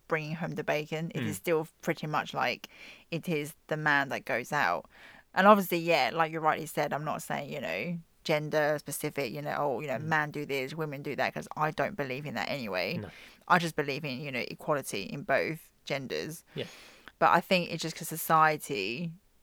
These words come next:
Speaker 1: it is kind of, we have, we have almost been slot into that role.
Speaker 2: Yeah, it's how it has been for a very, very long time. And obviously there's still not a good amount of equality when it comes to pay as well. You do get the gender pay cap,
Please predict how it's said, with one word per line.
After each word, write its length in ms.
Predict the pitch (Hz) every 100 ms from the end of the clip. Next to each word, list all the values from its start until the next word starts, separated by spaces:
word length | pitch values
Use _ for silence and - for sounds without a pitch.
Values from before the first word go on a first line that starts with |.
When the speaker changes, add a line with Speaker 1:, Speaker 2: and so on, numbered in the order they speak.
| -
Speaker 1:
it 180 | 170 196
is 180 | 165
kind 180 | - 185
of, 100 | 160 - - -
we 100 | 175
have, 260 | 175 180 165 185 180
we 120 | 208
have 240 | 196 196 -
almost 320 | 202 190 185
been 100 | 165
slot 380 | - - 180 -
into 320 | 170 165 -
that 240 | 170 160 -
role. 400 | 165 165 220 277
Speaker 2:
Yeah, 140 | 120 120
it's 200 | 143 -
how 160 | 165
it 100 | 147
has 380 | 139 - 151 127
been 260 | - 113 104
for 160 | - 104
a 60 |
very, 360 | 107 117 107 101
very 240 | 107 98
long 200 | 98 98
time. 320 | 98 117 113 - _
And 140 | 139 117
obviously 280 | 113 -
there's 160 | 120 120
still 220 | - 120
not 260 | 104 107 - _ _ _ _ _ _ - 127 - - _ _ -
a 60 | 123 -
good 280 | 131 113 -
amount 320 | 123 113 117
of 80 | 113
equality 560 | 110 - 113 104 - 110
when 100 | 107
it 60 | -
comes 220 | 117 110
to 80 | -
pay 440 | - 120 135 139 -
as 180 | 143 110
well. 220 | 117 139
You 140 | 135 113
do 160 | 117
get 140 | 110 123
the 60 |
gender 260 | 113 110 104
pay 220 | - 104
cap, 300 | 101 113 120